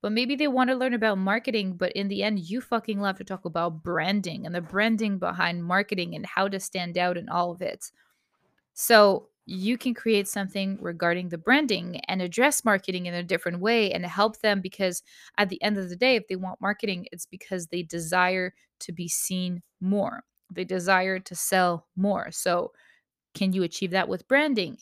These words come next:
Can you achieve that with how to pitch, how to sell? Can you achieve that with product creation? So there's so many different ways. And this is a huge thing that I'm teaching too in the Weirdo Academy,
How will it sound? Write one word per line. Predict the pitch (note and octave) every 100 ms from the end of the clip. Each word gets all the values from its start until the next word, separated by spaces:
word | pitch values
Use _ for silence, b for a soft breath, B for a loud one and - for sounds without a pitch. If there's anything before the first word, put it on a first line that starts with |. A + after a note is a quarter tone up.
| -
Can | - F#3+
you | F#3+
achieve | F#3+ F#3 - G3 F3+
that | F#3+ F3
with | - F3+
how | - - F#3+
to | F#3
pitch, | - - E4 - -
how | - G3+
to | G3
sell? | - - C#4 A3+ F3 - B B B
Can | - G3+
you | G3+
achieve | G3+ - G3+ F#3
that | F#3+ F#3 -
with | F#3 F3+ F3 -
product | D4 D#4+ - - -
creation? | - F3 D#3+ - -
So | E3 -
there's | F3+ F#3 F#3 F3+ -
so | - B3
many | A#3+
different | G3 F#3+ E3+
ways. | E3+ F3 - - b b b b
And | G3+
this | G#3+
is | A3+
a | G#3+
huge | A3 G#3+ -
thing | G3 F#3+
that | F3+
I'm | F3
teaching | - F3+ F3 E3+ -
too | F3
in | E3+
the | D#3+
Weirdo | F3 F#3 F3
Academy, | E3 - A3 G#3+ F#3+ E3+